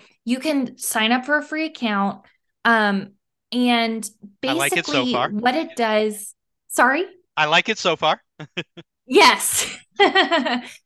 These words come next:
Speaker 1: So what you do is you record a video of yourself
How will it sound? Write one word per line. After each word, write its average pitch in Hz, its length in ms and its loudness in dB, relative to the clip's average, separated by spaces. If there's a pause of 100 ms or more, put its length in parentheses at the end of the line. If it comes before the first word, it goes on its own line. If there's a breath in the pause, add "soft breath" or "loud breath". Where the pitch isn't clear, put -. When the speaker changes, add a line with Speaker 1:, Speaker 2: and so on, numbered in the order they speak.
(300)
Speaker 1:
So 311 300 0
what 285 480 -4
you 349 180 -2
do 311 380 -4
is 254 480 -6
you 240 240 -2
record 302 800 -2
a 254 60 -4
video 254 380 -2
of 254 160 -2
yourself 220 640 -2